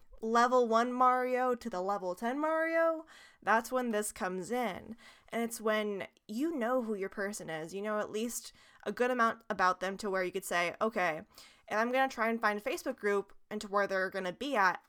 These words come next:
I know where they're gonna be." If you can say that, <laughs> you're already on the right track. And also if you can say, like, at least, at least three to five things about what they desire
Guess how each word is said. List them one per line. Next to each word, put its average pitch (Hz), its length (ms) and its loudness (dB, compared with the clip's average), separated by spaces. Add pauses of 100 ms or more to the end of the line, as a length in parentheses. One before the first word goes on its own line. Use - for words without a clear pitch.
I 220 180 2
know 208 220 0
where 185 180 -2
they're 175 100 -8
gonna - 200 -12
be." - 220 -8
If - 920 -18
you 277 100 -8
can 330 160 -4
say 359 140 -4
that, 269 300 4
<laughs> - 0 -
you're 262 160 -2
already 262 300 -2
on 262 120 -4
the 220 60 -4
right 208 200 -4
track. 208 480 -4 (140)
And 240 100 0
also 262 240 4
if 240 60 -8
you 233 60 -6
can 240 180 -4
say, 220 200 -2
like, 196 260 -2
at 214 160 0
least, 294 560 -4 (1080)
at 240 220 -8
least 208 600 -6 (280)
three 240 220 -6
to 247 80 -4
five 226 260 2
things 208 300 -4
about 175 400 2 (600)
what 208 380 0
they 208 120 0
desire 196 800 0